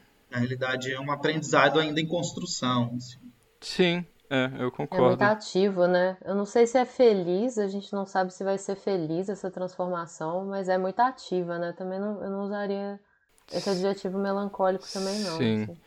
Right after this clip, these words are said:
Speaker 2: Eu acho, inclusive, interessante, Kleber, que você fale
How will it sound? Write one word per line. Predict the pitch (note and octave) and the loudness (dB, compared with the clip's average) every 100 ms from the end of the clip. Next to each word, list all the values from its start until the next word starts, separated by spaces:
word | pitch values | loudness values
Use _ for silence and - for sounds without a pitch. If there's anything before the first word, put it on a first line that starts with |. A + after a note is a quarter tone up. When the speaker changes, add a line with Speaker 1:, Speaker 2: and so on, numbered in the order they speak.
| _ _ | _ _
Speaker 2:
Eu | C3+ | 4
acho, | C#3+ F#3 | 4 4
inclusive, | F3+ F3 F3+ G3+ | 2 4 6 8
interessante, | G3 G3 F3 D#3+ D#3 | 10 10 8 4 0
Kleber, | - A#2+ A#2 | 2 0 0
que | B2 | -2
você | B2 - B2 | -4 -2 -4
fale | A#2+ - C3 B2 A#2+ | -2 2 4 4 0